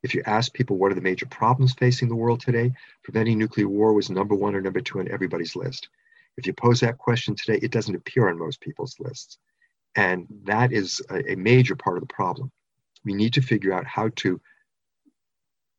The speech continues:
frighten people again, how to get them to understand what is at stake here.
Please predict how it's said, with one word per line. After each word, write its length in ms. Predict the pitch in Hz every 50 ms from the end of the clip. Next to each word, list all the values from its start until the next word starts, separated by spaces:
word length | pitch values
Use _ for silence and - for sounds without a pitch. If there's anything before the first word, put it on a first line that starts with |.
| _ _
frighten 340 | - - 131 147 190 175 131
people 260 | - - - - -
again, 280 | - - - - - - _
how 140 | _ - -
to 80 | -
get 160 | 104 120 123
them 100 | 123 139
to 80 | 127 123
understand 600 | 127 113 107 101 - - - 120 156 151 92 -
what 220 | - 87 98 110
is 120 | 131 135 123
at 100 | - -
stake 300 | - - 101 123 147 -
here. 260 | - - - - -